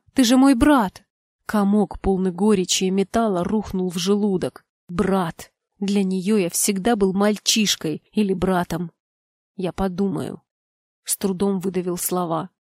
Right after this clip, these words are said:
«И буду говорить об этом только с Дмитрием». Мия выдохнула, а у меня в груди невидимой рукой сдавило легкие. Дышать становилось трудно.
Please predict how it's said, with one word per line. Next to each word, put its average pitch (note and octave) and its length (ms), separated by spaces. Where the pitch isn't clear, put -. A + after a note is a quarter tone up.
«И A3 100
буду G#3 220
говорить A3 400
об F#3 120
этом D#3+ 200
только G3+ 320
с F3 60
Дмитрием». F3 600
Мия G3 280
выдохнула, G3 680
а G3+ 120
у G#3 60
меня A#3 240
в G3+ 60
груди F#3+ 320
невидимой G3+ 520
рукой A3+ 300
сдавило G3+ 420
легкие. F#3+ 640
Дышать G#3 420
становилось F#3+ 640
трудно. F#3 520